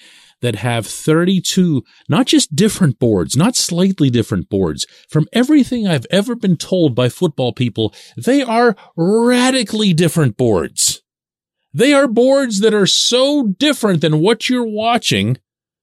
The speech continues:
that Mason Rudolph would have been the Steelers' first rounder, if you believe them on that one. I still am a little bit skeptical about that one. I think that was given to him to pump him up a little bit. But you get my point.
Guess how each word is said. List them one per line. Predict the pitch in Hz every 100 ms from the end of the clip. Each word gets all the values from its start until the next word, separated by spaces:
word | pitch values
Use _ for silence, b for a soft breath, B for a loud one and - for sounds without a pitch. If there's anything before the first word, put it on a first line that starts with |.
| _ _ _ _ -
that | 135 233 -
Mason | 190 262 - 233
Rudolph | 214 294 240 208 214 - _ _ _
would | 226 285
have | 269
been | 285 294
the |
Steelers' | - 311 285 294 - -
first | 302 240 302
rounder, | 294 294 269 254
if | 214
you | 240
believe | 226 233 247 185
them | 208 202
on | 180 165
that | 160 151
one. | 147
I | 151 165
still | - 156
am | 147
a |
little | 147 160
bit | 147 131
skeptical | - 143 143 120 123
about | 120 117
that | 117 110
one. | 110
I | 107
think | 107 107
that | 117
was | 110
given | 101 113 104
to | 101
him | 113
to | 107
pump | - 110
him | 101 104
up | 101
a | 107
little | 95 95
bit. | 95 87 B B
But | 160 226 - _ _ _
you | 214 226
get | 208 269
my | 254 208
point. | 269 294 180